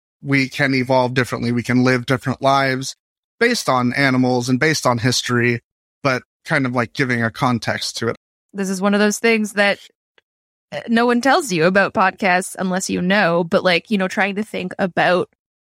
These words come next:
Speaker 2: our listeners, our audience, yes, you, whoever you may be. You know, Kropotkin is, like, a foundational anarchist writer. So having Kropotkin episodes, they were very popular. Like, let's just say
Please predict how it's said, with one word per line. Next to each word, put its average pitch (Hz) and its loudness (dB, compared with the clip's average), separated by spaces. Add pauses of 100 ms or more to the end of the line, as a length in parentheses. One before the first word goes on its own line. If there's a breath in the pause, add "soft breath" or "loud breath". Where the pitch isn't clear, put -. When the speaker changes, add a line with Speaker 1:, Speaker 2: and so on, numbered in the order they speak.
(320)
Speaker 2:
our 180 0
listeners, 175 -4
our - 0
audience, 165 -2
yes, 175 -4
you, 160 -6 (160)
whoever 190 0 (380)
you 190 0
may 160 0
be. 165 -4 (880 loud breath)
You 247 4
know, 196 2 (240)
Kropotkin 220 0 (380)
is, 196 -2
like, 196 0 (400)
a 202 4
foundational 190 0
anarchist 202 -2 (180)
writer. 208 0 (480)
So 190 0
having 196 -2 (100)
Kropotkin 226 0
episodes, 185 -2 (380)
they 208 4
were 226 2
very 226 2
popular. 202 0
Like, 185 0
let's 196 0
just 208 -4
say 277 2